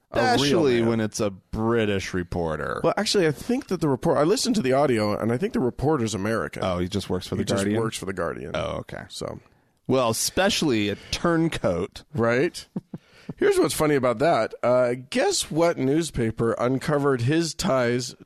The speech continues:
Speaker 2: to, uh, to Russian corporations?
Speaker 1: Which?
Speaker 2: The Guardian.
Speaker 1: Oh.
Speaker 2: So.
Speaker 1: Oh, there you go.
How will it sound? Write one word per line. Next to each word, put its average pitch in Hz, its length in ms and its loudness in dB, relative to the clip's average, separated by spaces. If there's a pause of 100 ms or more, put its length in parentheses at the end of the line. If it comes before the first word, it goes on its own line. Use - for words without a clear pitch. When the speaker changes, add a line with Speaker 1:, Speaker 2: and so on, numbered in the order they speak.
Speaker 2:
to, 117 500 2
uh, 110 540 0
to 117 180 -2
Russian 127 460 -2
corporations? 73 840 -8 (1120)
Speaker 1:
Which? - 480 -8 (480)
Speaker 2:
The 427 140 2
Guardian. 117 1000 0 (220)
Speaker 1:
Oh. 85 640 -14 (1160)
Speaker 2:
So. 98 340 -6 (160)
Speaker 1:
Oh, 101 160 -12
there 82 160 -12
you 85 100 -16
go. 110 220 -16